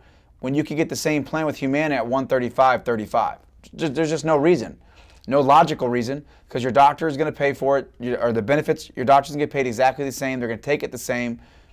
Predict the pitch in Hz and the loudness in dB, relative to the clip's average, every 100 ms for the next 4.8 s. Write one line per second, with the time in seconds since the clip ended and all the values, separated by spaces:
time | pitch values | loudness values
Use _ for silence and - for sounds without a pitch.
0 | - _ - - 113 113 139 139 151 127 | -20 _ -20 -12 -8 0 2 2 2 0
1 | 120 123 117 - 135 120 95 90 117 127 | -2 -2 -2 2 2 2 -2 -8 -8 -8
2 | - 139 135 120 117 107 131 127 107 120 | -2 0 2 0 -2 -4 -2 -2 -2 -2
3 | 120 123 113 104 - - 127 113 123 127 | -2 -4 -8 -10 -14 -8 -4 -2 -2 -2
4 | 110 104 - 131 113 101 92 | -6 -6 -2 -2 -2 -8 -10